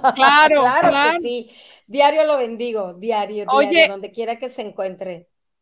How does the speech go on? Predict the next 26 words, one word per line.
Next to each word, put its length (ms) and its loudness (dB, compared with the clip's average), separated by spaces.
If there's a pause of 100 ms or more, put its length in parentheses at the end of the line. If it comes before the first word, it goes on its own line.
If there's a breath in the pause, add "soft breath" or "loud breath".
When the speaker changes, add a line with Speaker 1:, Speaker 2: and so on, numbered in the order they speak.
Speaker 2:
me 160 -2
contaron 440 0
un 100 -4
testimonio 520 -4
que 60 -4
espero 320 -6
en 100 -6
Dios 240 -6
pronto 340 -8
lo 140 -6
podamos 460 -6
compartir 580 -12
por 160 -8
aquí. 380 -12 (420)
Eh, 380 -4
una 260 -4
mujer 440 -4
que 80 -6
estaba 380 -4
cayendo 420 -8
en 100 -10
una 340 -10
secta 520 -8
que 140 -10
hizo 320 -10
un 320 -12